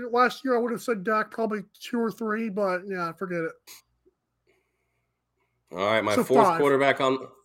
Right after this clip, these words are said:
Speaker 2: right, my fourth quarterback on the list here, Josh Allen.
Speaker 1: Oh, wow. Um, mm.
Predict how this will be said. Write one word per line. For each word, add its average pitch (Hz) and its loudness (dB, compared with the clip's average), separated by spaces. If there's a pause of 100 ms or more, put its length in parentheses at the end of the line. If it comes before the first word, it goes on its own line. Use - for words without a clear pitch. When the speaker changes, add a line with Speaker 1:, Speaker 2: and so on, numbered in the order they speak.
(140)
Speaker 2:
right, 101 -4
my 98 -2
fourth 135 0
quarterback 139 0
on 135 -2
the 131 2
list 135 0
here, 139 -2 (840)
Josh 131 2 (180)
Allen. 107 0 (2750)
Speaker 1:
Oh, 214 2
wow. 196 2
Um, 214 -4 (460)
mm. 208 -2